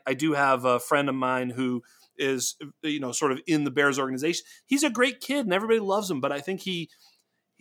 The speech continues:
I don't know, you know, with Trevor Lawrence, he,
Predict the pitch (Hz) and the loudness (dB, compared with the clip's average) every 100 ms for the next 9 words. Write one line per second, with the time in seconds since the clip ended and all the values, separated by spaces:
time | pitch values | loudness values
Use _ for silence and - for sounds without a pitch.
0 | - 165 - 151 175 202 254 131 143 185 | -16 -16 -8 -6 -2 2 2 2 -2 -6
1 | 208 190 170 - 214 190 175 180 156 - | -2 0 0 4 4 4 4 4 4 2
2 | 160 147 | -2 -4